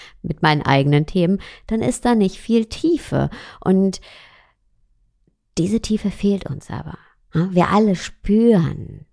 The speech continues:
ja, dass da diese Tiefe eigentlich ist oder dass da etwas ist, was,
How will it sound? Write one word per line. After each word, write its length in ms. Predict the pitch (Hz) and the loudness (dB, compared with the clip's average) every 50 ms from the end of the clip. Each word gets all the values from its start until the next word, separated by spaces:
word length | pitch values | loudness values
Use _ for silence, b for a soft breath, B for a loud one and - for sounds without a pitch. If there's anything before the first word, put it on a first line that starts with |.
| _ _ | _ _
ja, 360 | - 139 - 120 - 147 151 _ _ _ _ _ _ _ _ _ _ _ _ _ | -10 -8 -8 -8 -10 -14 -16 _ _ _ _ _ _ _ _ _ _ _ _ _
dass 280 | - 156 147 - - - | -6 -6 -6 -6 -10 -8
da 200 | - 165 165 160 | -6 -4 -2 -2
diese 320 | 156 160 151 156 165 151 | -2 -2 -4 -2 -4 -4
Tiefe 420 | - - - 202 190 - - 170 - | -4 -4 -4 -4 -4 -2 -2 0 2
eigentlich 720 | - 175 185 190 185 185 170 - - 160 156 - - - | 2 2 2 0 0 -4 -10 -8 -6 -6 -6 -6 -2 0
ist 300 | 226 247 233 - - - | 0 0 0 -2 -8 -10
oder 300 | - 147 151 143 - - _ _ | -8 -6 -4 -4 -6 -8 _ _
dass 180 | - 165 160 - | -10 -10 -8 -4
da 100 | - 180 | -4 -4
etwas 340 | - - - - 165 156 - | -4 -4 -4 -4 -6 -4 -4
ist, 380 | - - 214 208 - - - B B B B B B B B B B B | -2 -2 -2 -2 -2 -8 -18 B B B B B B B B B B B
was, 320 | - 175 151 - - - | -10 -10 -10 -10 -12 -16